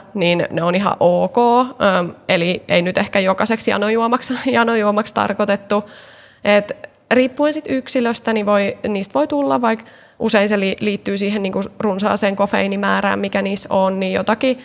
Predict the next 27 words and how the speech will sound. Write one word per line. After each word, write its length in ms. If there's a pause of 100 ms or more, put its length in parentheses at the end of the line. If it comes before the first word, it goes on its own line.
(320)
ää, 340 (140)
vapinaa, 440
levottomuutta, 680
ahdistuneisuutta, 920 (200)
sen 280
tyylistä. 420
Ja 60
sit 200
jos 140
tätä, 300 (560)
ää, 240 (220)
vertaa 340
niinku 340
u-, 280
urheilijan 720
näkökulmasta, 800
niin 120
kyllähän 300
se 220 (580)
automaattisesti 800
heikentää 480
sitä 140
suorituskykyä, 760
jos 200
sellaista 400
niin 160
kuin 220